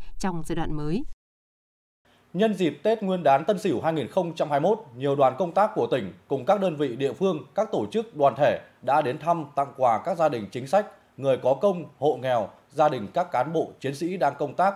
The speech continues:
Speaker 2: tại khu vực biên giới, hải đảo ở nhiều địa phương trên địa bàn tỉnh.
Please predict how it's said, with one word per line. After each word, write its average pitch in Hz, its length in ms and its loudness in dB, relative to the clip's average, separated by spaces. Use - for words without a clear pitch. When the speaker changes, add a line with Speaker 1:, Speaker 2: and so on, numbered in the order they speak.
Speaker 2:
tại 117 220 -2
khu 147 80 -6
vực 135 220 -6
biên 156 180 -6
giới, 135 340 0
hải 135 160 0
đảo 107 240 2
ở 107 220 0
nhiều 127 280 0
địa 147 120 0
phương 160 380 -4
trên 170 120 -4
địa 139 100 -2
bàn 107 160 -2
tỉnh. 104 160 -4